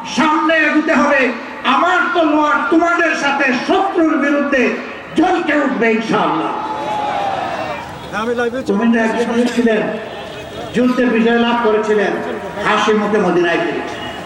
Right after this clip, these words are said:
আপ-, আপনারা সেই মায়ের জাতি। এই অলংকার, এই অহংকার আপনাদের। আল্লাহ আপনাদের সম্মান বৃদ্ধি করুন।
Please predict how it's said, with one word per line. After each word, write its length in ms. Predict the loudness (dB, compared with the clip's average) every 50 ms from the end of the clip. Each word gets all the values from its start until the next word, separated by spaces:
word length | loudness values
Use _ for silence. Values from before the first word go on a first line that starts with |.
| -10 -10 -10 -8 -8 -6 -6 -6 -8 -8 -8 -8 -8 -8 -8 -10 -10 -10 -8 -8 -8 -8 -8 -6 -2
আপ-, 120 | -2 0 0
আপনারা 580 | 0 -2 0 0 0 0 0 0 2 2 0 0 0
সেই 140 | 0 0 2
মায়ের 380 | 2 2 2 2 2 2 2
জাতি। 300 | 2 0 0 0 -2 -2 -2 -4 -6 -8 -8 -8 -8 -8 -6 -4 -4 -2 -4 -4 -6 -6 -6 -6 -4 -4 -4 -4 -4 -6 -6 -6 -6 -6 -6 -6 -6 -6 -8 -8 -8 -6 -4 -2 0
এই 80 | 0 2
অলংকার, 640 | 2 0 0 0 0 0 0 0 0 0 0 0 0
এই 60 | 0
অহংকার 640 | 2 2 2 2 2 2 2 2 2 2 0 0 -2 -4 -6 -8 -8 -4
আপনাদের। 460 | -2 -2 -2 -2 -2 -2 -2 -2 0 -2 -2 -4 -6 -8 -10 -10 -10 -10 -10 -10 -10 -10 -10 -10 -10 -10 -10 -8 -8 -8 -8 -4 0
আল্লাহ 240 | 2 2 4 2 2
আপনাদের 340 | 2 0 0 0 0 -2 -2 -4 -4
সম্মান 360 | -4 -2 0 0 0 0 0
বৃদ্ধি 280 | 0 0 0 0 -2 -2
করুন। 240 | -2 -2 -4 -4